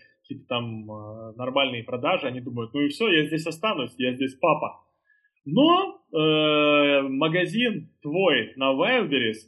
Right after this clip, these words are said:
принадлежит Wildberries. В любой момент может что-то случиться. Допустим, придет какой-то конкурент и, э,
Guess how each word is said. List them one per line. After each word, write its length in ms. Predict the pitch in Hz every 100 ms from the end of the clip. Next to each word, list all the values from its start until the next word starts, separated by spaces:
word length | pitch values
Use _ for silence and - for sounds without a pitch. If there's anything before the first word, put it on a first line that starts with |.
| _
принадлежит 800 | 139 139 131 131 123 180 - - 113
Wildberries. 560 | 120 147 123 113 101 - _ _ _ _ _ _ -
В 60 |
любой 240 | 143 233 302
момент 360 | 190 240 269
может 260 | 165 202 170
что-то 300 | - 180 175
случиться. 720 | - 135 - 123 - 107 104 _
Допустим, 760 | 147 254 262 135 131 - 113 107 _ _ _ _
придет 340 | 147 147 214 208
какой-то 340 | 175 190 175
конкурент 580 | 160 160 165 196 262 269 247
и, 380 | - 202 233 233
э, 100 | 220